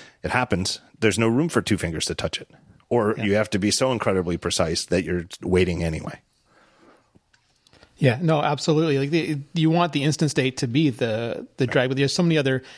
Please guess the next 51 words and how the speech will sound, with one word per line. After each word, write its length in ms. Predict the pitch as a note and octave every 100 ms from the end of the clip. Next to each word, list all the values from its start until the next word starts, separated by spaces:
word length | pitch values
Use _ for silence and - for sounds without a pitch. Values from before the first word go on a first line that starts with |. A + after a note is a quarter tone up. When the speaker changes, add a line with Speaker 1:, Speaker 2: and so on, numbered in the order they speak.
| -
Speaker 2:
again, 240 | E3 D3+
it's, 80 | C3
it's 160 | D#3+
just 180 | - D3+
overloaded. 500 | D#3 C3 C3+ D#3 A#2+
There's 220 | A2+ A#2+
only, 220 | G#3+ F3 D#3+
s-, 200 | - - - - - -
unless 220 | E3 F#3+
you 80 | G#3
start 200 | F#3+ C#3+
drawing 260 | D#3+ C#3+
spells 440 | C3 - D#3 D3 B2+
on 140 | B2+
the 80 | A#2
screen 460 | - E3+ C#3 A2 A2+ G#2
to 80 | G2
Speaker 1:
Right. 80 | F#2
Speaker 2:
do 100 | C3
a 20 |
whole 100 | B2
bunch 160 | C3+ C#3
of 40 |
different 260 | B2+ C3 B2+
things, 200 | D#3+ B2
which 140 | B2
isn't 320 | D#3 C3+ B2 _ _ _
human 240 | - C#3+ B2
accessible 400 | - B2+ C3+ A2+
at 60 |
all, 320 | C3+ E3 C#3 - - -
there's 120 | - D3
only 140 | E3
a 60 | D3+
limited 240 | E3 E3
amount 200 | D3+ C#3
of 80 | C3
things 240 | G3+ F#3+
that 80 | C#3
are 80 | B2+
really 360 | B2 C#3+ C#3
big, 480 | B2+ A2+ - C3 B2+
juicy 280 | A#2 B2 -
gestures 480 | A#2 B2+ - B2+ A#2+
for 60 |
you 80 | C3
to 40 | -
sink 200 | D3 C3+
your 80 |
fingers 340 | C#3+ D3 E3 C#3+
into. 340 | C#3 C#3 B2